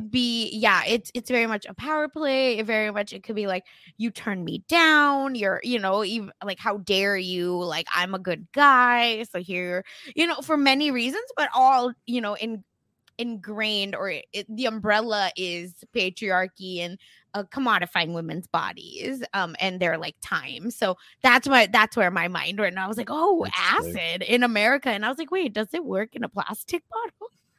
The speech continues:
Speaker 2: Interesting. Yeah, he, he, he goes to, he pours the bottle, whatever's in the bottle, on himself. I'm
Speaker 1: Yeah.
Speaker 2: like, "Okay." He lights a match, like, "Oh, that wasn't water." <laughs>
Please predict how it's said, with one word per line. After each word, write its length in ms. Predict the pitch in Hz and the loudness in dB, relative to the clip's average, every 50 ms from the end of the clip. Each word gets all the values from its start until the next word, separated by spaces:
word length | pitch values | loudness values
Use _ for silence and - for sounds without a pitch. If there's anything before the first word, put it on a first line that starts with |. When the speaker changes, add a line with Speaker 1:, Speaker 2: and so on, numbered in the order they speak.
| - - | -18 -14
Speaker 2:
Interesting. 460 | - 113 - - 101 - - 92 90 107 | -14 -14 -12 -14 -16 -10 -8 -4 0 2
Yeah, 140 | 107 107 117 139 | 2 4 2 2
he, 200 | 127 131 147 156 | 2 2 2 4
he, 220 | 147 180 196 185 185 - | 4 4 2 2 0 2
he 140 | 143 196 233 | 2 2 6
goes 300 | 208 240 254 294 302 - | 8 8 8 8 8 4
to, 120 | - 220 - - - | 2 0 0 0 2
he 160 | 208 208 240 277 | 4 4 4 2
pours 500 | - - - 165 196 233 277 285 254 - | 2 4 10 10 10 10 10 6 4 2
the 100 | 254 240 | 0 0
bottle, 520 | - 190 170 175 175 180 180 180 214 - - | 2 2 4 4 4 4 2 2 0 -4 -4
whatever's 380 | - 117 131 156 190 220 226 185 | 0 4 6 6 6 6 4 2
in 40 | 151 | 0
the 60 | 127 | 0
bottle, 320 | 110 98 82 85 101 127 | 2 2 2 2 0 -2
on 240 | - - 202 202 - | 0 0 0 2 2
himself. 260 | 156 190 226 214 196 | 0 0 0 2 2
I'm 40 | 180 | 2
Speaker 1:
Yeah. 300 | 175 170 165 165 160 165 180 | 2 2 0 0 -2 -4 -6
Speaker 2:
like, 160 | 196 220 226 | -8 -8 -8
"Okay." 400 | - 165 - - 147 123 139 160 - - - - - - - | -8 -6 -4 -2 -2 -2 -2 -4 -6 -12 -20 -20 -18 -4 0
He 60 | 151 | 4
lights 260 | 127 127 156 170 - | 6 8 6 6 6
a 40 | 196 | 4
match, 220 | 175 160 156 156 - | 2 4 2 2 0
like, 180 | 117 95 - - | -4 -6 -4 -4
"Oh, 440 | 80 95 117 110 95 78 73 73 _ _ _ _ _ _ | -2 0 0 0 0 -2 -4 -10 _ _ _ _ _ _
that 220 | 87 92 101 87 82 | -8 -8 -6 -6 -6
wasn't 260 | 95 85 85 90 85 | -8 -8 -8 -12 -6
water." 420 | 101 104 147 135 160 147 92 - - | 2 4 4 6 6 4 2 0 -2
<laughs> 40 | - | -8